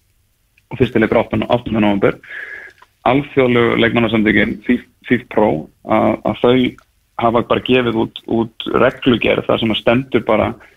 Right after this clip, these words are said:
þegar að það koma nokkrar vikur í pásu, að þá þurfi leikmenn þrjár vikur af æfingum til þess að,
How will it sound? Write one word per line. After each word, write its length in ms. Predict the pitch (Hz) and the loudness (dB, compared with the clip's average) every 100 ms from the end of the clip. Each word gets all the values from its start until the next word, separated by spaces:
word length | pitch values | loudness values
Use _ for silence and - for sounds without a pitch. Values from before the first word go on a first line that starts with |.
| _ _ | _ _
þegar 300 | 120 120 120 | 0 2 0
að 80 | 117 | -2
það 80 | - | 0
koma 240 | 135 131 | 0 2
nokkrar 400 | 120 131 - 139 | 0 -2 0 0
vikur 360 | 123 147 - 143 | 2 0 0 -2
í 40 | |
pásu, 440 | 131 117 - - 170 - _ | 0 -2 -2 -4 -6 -8 _
að 180 | - 117 | -4 0
þá 160 | 120 - | 0 2
þurfi 480 | 143 139 131 120 | 2 2 0 0
leikmenn 540 | 139 120 107 - - 160 _ _ _ _ _ _ - | 2 2 0 -2 -4 -4 _ _ _ _ _ _ -2
þrjár 440 | 131 127 139 139 | 2 2 2 0
vikur 460 | 120 117 110 - 147 - | 0 0 -2 -2 -2 -2
af 260 | - 120 | 0 2
æfingum 460 | 113 107 107 131 165 | 2 2 0 -2 -2
til 140 | 127 | -2
þess 100 | 110 | 0
að, 180 | 127 - | -2 -4